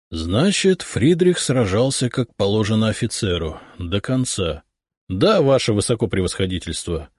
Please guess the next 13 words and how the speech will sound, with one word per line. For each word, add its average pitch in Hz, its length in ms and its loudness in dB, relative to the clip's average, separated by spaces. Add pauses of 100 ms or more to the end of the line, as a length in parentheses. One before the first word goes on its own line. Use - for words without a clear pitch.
(260)
Что - 240 0
бы 180 120 4
там 170 200 2
ни 165 60 4
говорили, 165 580 4 (140)
подполковник 131 800 2
труса 143 300 2
не 135 120 4
праздновал». 87 640 0 (1000)
Благодарю 170 720 4
вас, 98 300 0 (240)
утешили 110 540 0
старика. 85 640 -4